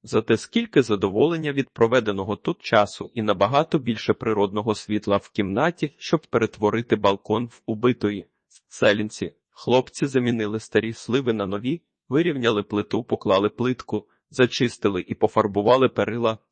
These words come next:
Цегляну кладку не оновлювали, їм важливо було зберегти внутрішнє оздоблення будівлі.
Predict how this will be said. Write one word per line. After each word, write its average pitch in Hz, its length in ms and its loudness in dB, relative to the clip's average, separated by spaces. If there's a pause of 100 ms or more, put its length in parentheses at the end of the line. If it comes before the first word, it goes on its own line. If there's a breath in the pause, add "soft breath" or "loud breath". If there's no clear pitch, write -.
(120)
Цегляну 117 460 0
кладку 123 480 0
не 117 200 0
оновлювали, 120 800 0
їм 110 220 -2
важливо 117 480 2
було 110 280 -2
зберегти 101 500 -4
внутрішнє 147 600 -4
оздоблення 104 760 0
будівлі. 120 580 -4